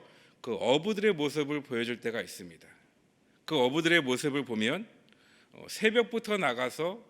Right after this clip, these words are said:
하루 종일 일을 합니다. 밤이 새도록 그물을 던져야지만, 어, 생활할 수 있는 그런 직업이 바로 이 어부들입니다. 그리고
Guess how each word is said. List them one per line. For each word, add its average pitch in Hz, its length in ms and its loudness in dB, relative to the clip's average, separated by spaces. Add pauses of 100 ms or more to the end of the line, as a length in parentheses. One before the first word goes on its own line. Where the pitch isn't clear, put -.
(300)
하루 - 460 -8
종일 190 320 0
일을 214 220 0
합니다. 101 300 -8 (880)
밤이 196 520 2
새도록 208 960 -2
그물을 185 600 2 (100)
던져야지만, 151 880 0 (220)
어, 104 240 -10
생활할 214 400 2
수 190 140 -6
있는 160 360 0 (260)
그런 135 280 -2
직업이 123 540 -2 (340)
바로 120 300 4
이 165 260 4 (260)
어부들입니다. 110 800 2 (1040)
그리고 160 500 0